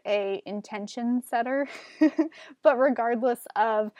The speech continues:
how you feel about that word, right, looking at where are you focusing, um, what's the destination that you're wanting to get to, I want to really change how I go about that process. And this is something that I had done in the past when I was working with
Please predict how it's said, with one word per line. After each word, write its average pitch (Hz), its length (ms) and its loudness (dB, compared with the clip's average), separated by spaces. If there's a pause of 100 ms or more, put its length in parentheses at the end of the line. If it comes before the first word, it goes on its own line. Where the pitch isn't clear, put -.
(240)
how 302 140 6
you 294 180 4
feel 277 240 2
about 220 320 2
that 196 240 0
word, 196 320 0
right, 202 300 0
looking 220 460 -4
at 190 280 0
where 220 220 0
are 226 40 2
you 208 160 -4
focusing, 208 840 -6 (300)
um, 202 400 0
what's 220 320 -2
the 220 100 -4
destination 196 800 -6
that 196 120 -6
you're 208 100 -4
wanting 196 340 -8
to - 140 -12
get 202 320 -4 (100)
to, 190 380 -2 (1040)
I 254 140 8
want 269 340 4
to 339 160 -4
really 240 400 2
change 226 440 -6
how 226 160 0
I 202 120 2
go 202 240 -2
about 208 320 2
that - 260 -2
process. - 880 -8
And 247 160 0
this 294 180 -2
is 339 140 -2
something 269 460 0
that 247 100 4
I 240 120 4
had 233 220 -2
done 214 200 -4
in 220 100 -6
the 220 80 -6
past - 420 -4
when 214 120 -8
I 196 100 -6
was 196 160 -8
working 202 480 -6
with 196 300 -4